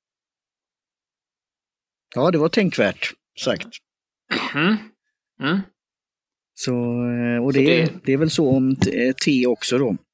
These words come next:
Speaker 1: på ett sätt.
Speaker 2: Mm.
Speaker 1: Så.
Speaker 2: Så då, ja. Men då tänker jag att vi rundar för idag.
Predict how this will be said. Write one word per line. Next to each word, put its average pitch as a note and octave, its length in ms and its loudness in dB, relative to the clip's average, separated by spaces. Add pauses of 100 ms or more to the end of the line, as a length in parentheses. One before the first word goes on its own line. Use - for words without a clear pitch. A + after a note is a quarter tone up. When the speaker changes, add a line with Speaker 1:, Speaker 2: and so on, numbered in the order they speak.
(340)
Speaker 1:
på G#2 60 -2
ett G2+ 140 -2
sätt. - 160 -2 (580)
Speaker 2:
Mm. F#3 280 2 (1000)
Speaker 1:
Så. B2 440 -6 (2750)
Speaker 2:
Så - 160 -12
då, C2 260 -4
ja. E3+ 300 -2 (400)
Men C#3+ 100 -6
då D3 100 0
tänker D#3 320 -2
jag E3 100 2
att D3 140 -8
vi D3 240 0
rundar C3 600 -2
för C#3+ 240 -2
idag. C3 500 0